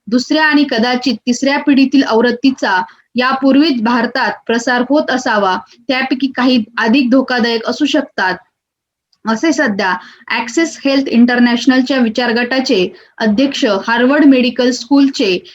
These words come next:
माजी प्राध्यापक विल्यम हेल्सिल्टन यांनी सांगितले.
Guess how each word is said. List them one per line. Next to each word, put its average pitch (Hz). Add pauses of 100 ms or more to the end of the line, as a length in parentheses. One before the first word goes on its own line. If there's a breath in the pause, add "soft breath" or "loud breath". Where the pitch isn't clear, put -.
(120 loud breath)
माजी 220
प्राध्यापक 262 (120)
विल्यम 247
हेल्सिल्टन 247
यांनी 208
सांगितले. 208